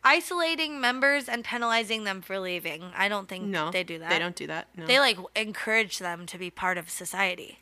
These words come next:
Speaker 2: Exactly, yeah.
Speaker 1: Emphasizing special doctrines outside of scripture. That's a
Speaker 2: That
Speaker 1: gray
Speaker 2: could be
Speaker 1: ar-,
Speaker 2: a thing.
Speaker 1: Yeah,
Speaker 2: That,
Speaker 1: I think
Speaker 2: yeah.
Speaker 1: that's a gray area 'cause we
Speaker 2: Yeah.
Speaker 1: don't know about this celestial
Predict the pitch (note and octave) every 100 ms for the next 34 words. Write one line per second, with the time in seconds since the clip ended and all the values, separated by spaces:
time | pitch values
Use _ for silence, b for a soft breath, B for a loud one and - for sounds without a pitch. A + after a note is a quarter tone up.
0 | _ F#3 E3+ E3 D3+ - A2+ E3 F#3 D#3
1 | C#3 B B B B - C4+ E4+ E4 D#4
2 | D4+ D4+ D4 D4 - B3 A#3+ B3+ A3 G#3
3 | G3+ - A3 G#3 G3+ - G3 F#3+ - F#3+
4 | F#3 F3 - - E3+ - - - - -
5 | - - A#3 A#3 A3+ - - - - A#3
6 | A4+ - G#4 - E4+ A#3+ - C#3+ A3 -
7 | B3+ A#3 F3+ - A#3 A3 F#3 D3+ - D4
8 | G#3 E3+ E3+ F#3 G3 - A3+ A3 A3+ F3+
9 | D3+ A3 G#3+ G3+ F3+ F#3+ F#3 - G3 F3+
10 | F3+ - G3 F#3+ F3+ F3 E3